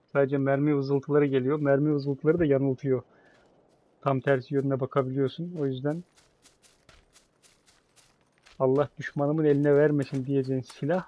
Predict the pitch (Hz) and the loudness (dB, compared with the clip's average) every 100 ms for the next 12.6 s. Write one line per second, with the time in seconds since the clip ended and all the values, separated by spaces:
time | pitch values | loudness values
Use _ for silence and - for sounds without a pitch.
0 | _ 151 127 - - _ - _ _ _ | _ -10 -10 -12 -20 _ -20 _ _ _
1 | _ - _ _ 185 170 180 170 156 175 | _ -20 _ _ -6 2 4 4 2 -4
2 | - 214 220 214 208 196 190 226 262 - | 0 2 4 4 4 4 4 2 0 -4
3 | 190 220 220 185 160 180 185 - 185 180 | 0 0 0 -2 0 0 0 -2 -2 -4
4 | 196 180 185 185 185 220 208 190 170 151 | -2 0 2 2 4 4 2 -2 0 2
5 | 139 131 - 131 135 - 240 254 - _ | 2 2 -2 -2 -2 -6 -10 -10 -10 _
6 | - _ 180 196 - 220 208 220 226 196 | -20 _ -6 -4 0 0 4 6 8 6
7 | 156 165 - 254 240 240 233 254 196 233 | 2 -2 -2 0 2 2 2 0 -4 -4
8 | 185 - 139 127 - - _ - _ _ | -6 -4 -4 -4 -8 -18 _ -20 _ _
9 | - _ _ _ _ - _ _ _ _ | -20 _ _ _ _ -20 _ _ _ _
10 | _ _ _ 180 180 208 294 190 156 180 | _ _ _ -10 -2 -2 -2 -8 -6 -4
11 | - 208 196 - 196 - 214 175 208 202 | 2 2 2 4 4 4 2 4 2 -4
12 | - 190 175 156 220 | 2 6 6 6 0